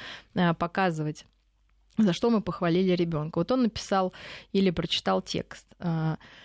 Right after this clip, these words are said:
ну, средний, да, скажем,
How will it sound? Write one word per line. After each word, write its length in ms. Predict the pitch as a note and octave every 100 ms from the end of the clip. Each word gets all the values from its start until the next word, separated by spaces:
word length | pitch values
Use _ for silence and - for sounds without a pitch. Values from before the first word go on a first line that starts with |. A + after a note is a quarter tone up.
| - - - - - _ _
ну, 260 | C4 A#3 D#3+
средний, 500 | - A3 F3+ D3+ D3
да, 220 | G3 E4 -
скажем, 300 | - - E3+